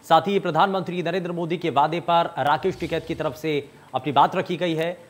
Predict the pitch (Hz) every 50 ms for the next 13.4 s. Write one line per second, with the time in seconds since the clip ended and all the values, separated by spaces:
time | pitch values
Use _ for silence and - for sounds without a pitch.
0 | - - - - - 190 220 214 - - 277 262 190 190 220 262 269 - - 214
1 | 202 214 233 220 175 175 185 185 - 226 214 220 - 196 190 190 180 - 208 208
2 | 208 - 202 202 - - 170 175 160 170 190 196 180 143 143 160 156 156 143 127
3 | 139 143 117 117 104 92 - - - - - - - - - - - - 170 196
4 | 214 180 165 220 254 262 277 262 202 165 226 214 214 220 202 202 175 - 165 190
5 | 214 226 233 - - - - 196 160 120 104 101 165 196 208 170 170 214 240 214
6 | 202 175 202 202 185 185 202 147 117 147 160 185 190 190 - 175 156 - - 170
7 | 151 151 170 208 220 240 262 - - - - - - 120 127 139 165 185 180 254
8 | 254 - - 226 202 185 208 - - 190 185 - 185 165 160 202 220 - 208 151
9 | 131 135 139 165 160 220 226 202 - 214 214 226 - 196 190 185 214 202 143 139
10 | 160 160 - - 175 185 240 - - - - 226 202 180 214 190 147 185 185 147
11 | 104 92 - - - - - - - - - - - - _ _ _ _ - 147
12 | 139 156 156 233 247 220 - 220 190 202 202 202 202 196 - 190 180 175 143 -
13 | 175 165 160 160 160 160 -